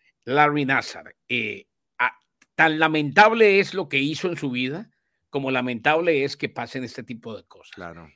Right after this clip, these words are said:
Speaker 1: E inclusive lo dijo la abogada, la abogada de todas estas niñas que fueron abusadas, dijo, "No,
Speaker 2: Ujú.
Speaker 1: es que el objetivo nuestro no era este tipo de violencia, ni mucho menos.
Speaker 2: Claro.
Speaker 1: El
Speaker 2: No,
Speaker 1: objetivo
Speaker 2: ya.
Speaker 1: era, mm, que lo castigaran".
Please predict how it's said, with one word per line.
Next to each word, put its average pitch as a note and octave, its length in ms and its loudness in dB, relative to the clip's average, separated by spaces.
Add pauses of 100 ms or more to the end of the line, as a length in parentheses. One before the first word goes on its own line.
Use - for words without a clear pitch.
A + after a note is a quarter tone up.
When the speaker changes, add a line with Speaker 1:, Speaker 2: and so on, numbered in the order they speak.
(120)
Speaker 1:
E B2+ 120 -2
inclusive C3+ 500 -4
lo D3 160 -2
dijo C3+ 200 -2
la D#3 100 2
abogada, B2+ 680 -4
la A2+ 80 -8
abogada A#2 400 -4
de B2 80 -6
todas B2 300 -4
estas C#3 260 -6
niñas C#3 260 -6
que A#2 80 -12
fueron A#2+ 220 -8
abusadas, C#3 560 -6 (500)
dijo, G#2 200 -6
"No, D3 80 -2
Speaker 2:
Ujú. B2+ 80 -2
Speaker 1:
es F#2+ 60 -8
que D#3 220 -4
el B2+ 140 -6
objetivo B2+ 460 -6
nuestro D3 340 -4
no C#3+ 160 -2
era C#3 140 -2
este C3 180 -8
tipo C3+ 260 -10
de A#2+ 100 -4
violencia, A2 600 -14
ni A2 60 -20
mucho A#2+ 260 -10
menos. B2+ 160 -6
Speaker 2:
Claro. G2 320 -6 (400)
Speaker 1:
El A#2 100 -10
Speaker 2:
No, A#2 60 -8
Speaker 1:
objetivo B2+ 480 4
Speaker 2:
ya. D3+ 60 0
Speaker 1:
era, C#3 280 -6 (200)
mm, B2 180 -10 (260)
que G#2+ 440 -12
lo - 100 -18
castigaran". C3+ 760 4